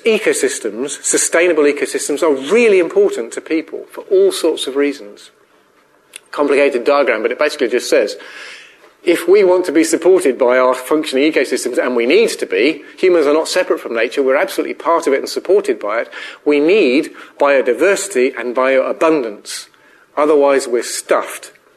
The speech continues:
<laughs> So, in the last five minutes, if things are going down the pan, we're losing <laughs> species,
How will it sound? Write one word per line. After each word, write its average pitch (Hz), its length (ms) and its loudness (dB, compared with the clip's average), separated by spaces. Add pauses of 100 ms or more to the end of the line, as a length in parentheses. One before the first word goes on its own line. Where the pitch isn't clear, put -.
(380)
<laughs> - 180 -12 (1000)
So, - 460 -2 (480)
in 143 160 0
the 123 60 2
last 117 420 0
five 117 480 -2
minutes, - 560 -6 (1400)
if 285 240 2
things 196 200 4
are 175 40 4
going 165 200 4
down 143 200 2
the 123 40 -2
pan, 123 320 0 (1400)
we're 143 160 4
losing 180 340 4
<laughs> - 140 -4
species, 165 640 0